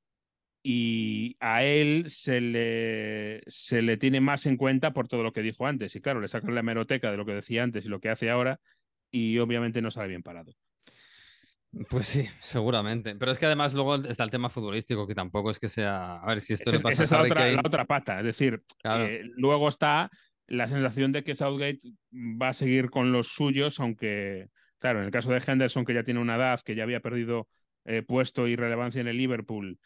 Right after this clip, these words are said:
Speaker 1: em, y ahora se va a una liga menor y sigue, eh, teniendo el favor del, eh, del seleccionador, claro, esa es la otra pata. Eh, deportivamente tampoco parece. Si, si fuera Haaland, pues, eh, por mucho que estuviera en Arabia, se lo perdonaba a lo mejor más fácilmente.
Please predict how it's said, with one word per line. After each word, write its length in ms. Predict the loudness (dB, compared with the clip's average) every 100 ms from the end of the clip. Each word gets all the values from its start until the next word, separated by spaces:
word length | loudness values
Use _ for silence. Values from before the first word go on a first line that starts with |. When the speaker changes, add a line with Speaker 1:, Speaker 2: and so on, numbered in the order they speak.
| _ _
Speaker 1:
em, 640 | -4 0 0 0 -2 -6 -8
y 220 | -4 0
ahora 180 | 0 0
se 120 | 0
va 60 |
a 20 | 0
una 100 | 2
liga 200 | 2 2
menor 340 | 2 2 2
y 60 | -2
sigue, 640 | -2 -2 0 -2 -2 -6
eh, 460 | -12 -10 -6 -4 -4
teniendo 320 | -2 0 2 2
el 80 |
favor 300 | 0 0 2
del, 500 | 2 0 0 -4 -6 -8
eh, 480 | -4 -2 0 -2 -4
del 260 | -6 -6 -4
seleccionador, 580 | -4 -2 0 2 2 -2 _ _ _ _ _
claro, 220 | -2 -2
esa 100 | -2
es 60 | 0
la 80 |
otra 180 | 0 0
pata. 340 | 0 -2 -4 -8
Eh, 240 | -10 -6 -2
deportivamente 500 | 0 0 0 2 4
tampoco 360 | 2 0 0 0
parece. 280 | -2 -2 -6
Si, 580 | -6 -4 -4 -6 -8
si 160 | -10 -8
fuera 220 | -2 -2
Haaland, 420 | 2 0 2 0
pues, 260 | -2 -4 -4
eh, 260 | -8 -6 -6
por 120 | -4
mucho 180 | -4 -2
que 40 | -2
estuviera 260 | -2 -2
en 80 | 0
Arabia, 160 | 0 0
se 80 |
lo 80 | -2
perdonaba 420 | -2 -4 -4 -6 -6
a 20 |
lo 80 | -8
mejor 220 | -6 -6
más 120 | -6
fácilmente. 460 | -8 -6 -4 -6